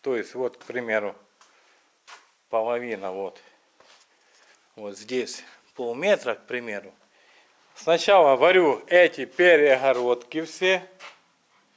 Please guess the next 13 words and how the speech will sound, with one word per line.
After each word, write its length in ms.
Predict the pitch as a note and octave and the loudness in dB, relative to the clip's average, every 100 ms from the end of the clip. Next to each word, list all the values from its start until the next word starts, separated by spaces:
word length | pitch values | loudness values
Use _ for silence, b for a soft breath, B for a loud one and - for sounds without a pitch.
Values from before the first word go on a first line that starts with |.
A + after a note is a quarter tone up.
| _ _ _ - _ _ _ _ _ _ _ _ _ - | _ _ _ -20 _ _ _ _ _ _ _ _ _ 0
маленькие 640 | D#3 D#3 D3 C#3+ - C3+ | 4 4 2 -2 -4 -4
по 140 | D3 | -4
пятьдесят 440 | C#3+ D3 - D3 - | -6 -6 -2 -2 -2
сантиметров. 640 | C#3 C3 C3+ C3 B2+ A#2 | -8 -8 -6 -6 -4 -2
Потом, 560 | - A3 A#3 B3 G#3 - - b b b b - | 0 0 4 2 2 -4 -20 b b b b -8
э, 640 | B2 B2 A#2+ A#2 A2+ A2 - | -4 -2 -2 -2 -4 -8 -6
начинаю 680 | C#3 D3 - F3+ G#3+ F#3+ D#3 | -4 -2 0 2 4 4 2
заливать, 520 | D3+ D#3 D3+ A#2+ F2+ - _ _ _ _ _ _ - | 2 2 2 2 -2 -10 _ _ _ _ _ _ -8
чтобы 320 | - D#3 D#3+ | -2 0 0
каждая 520 | G#3 A3 F3+ D#3+ D#3+ | 4 4 4 2 0
клетка 460 | - F#3+ G3 - B2+ | 2 0 0 -2 -2
заливалась 720 | C3+ C#3 D#3 F3 D#3+ C3 D3+ | 0 0 4 6 6 2 -4
индивидуально. 1080 | E3+ D#3+ D3 D3 C#3+ D3 C#3+ B2+ G2+ F#2 | -6 -6 -6 -4 -4 2 4 4 0 -10